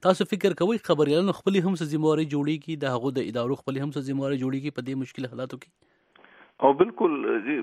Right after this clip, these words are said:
Speaker 2: اصلي، آ، چې کوم ذمهواري جوړېږي، هغه د صحافیانو چې کوم ادارې دي، هغوی، او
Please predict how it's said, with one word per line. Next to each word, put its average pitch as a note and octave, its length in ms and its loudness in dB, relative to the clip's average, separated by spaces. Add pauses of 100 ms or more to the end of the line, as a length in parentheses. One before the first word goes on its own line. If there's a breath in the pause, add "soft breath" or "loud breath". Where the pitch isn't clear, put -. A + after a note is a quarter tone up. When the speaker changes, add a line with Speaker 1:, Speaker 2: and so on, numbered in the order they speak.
Speaker 2:
اصلي، D3 580 2
آ، C3 200 -2
چې A2 300 0 (120)
کوم A#2+ 260 2 (180)
ذمهواري G2+ 460 4
جوړېږي، G2+ 680 0
هغه F#2 340 2 (100)
د F2 320 4 (240)
صحافیانو F2+ 600 2
چې - 120 -4
کوم F2 260 0
ادارې E2 420 4 (100)
دي، E2+ 200 0
هغوی، D#2+ 500 0
او D#2+ 160 0